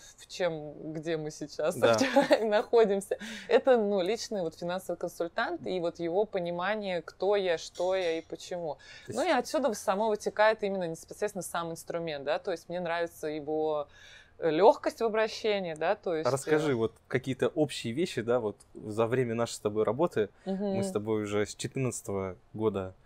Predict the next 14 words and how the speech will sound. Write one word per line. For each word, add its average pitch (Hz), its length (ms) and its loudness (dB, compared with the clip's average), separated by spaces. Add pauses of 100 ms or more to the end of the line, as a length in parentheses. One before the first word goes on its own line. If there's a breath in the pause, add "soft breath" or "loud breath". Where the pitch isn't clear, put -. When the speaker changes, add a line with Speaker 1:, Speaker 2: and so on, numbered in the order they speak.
Speaker 1:
Да. 160 360 -2
Speaker 2:
э, 95 40 -6 (220)
вместе 110 400 -4
работаем, 113 520 -2 (280 soft breath)
и 107 80 -6
вот, 110 280 -6
э, 104 260 -4 (580)
какой 160 300 2
главный 131 340 2
инструмент, 123 500 0
да, 113 140 4
вот, 101 240 -2
э, 104 40 -4 (300)
ты 110 220 -2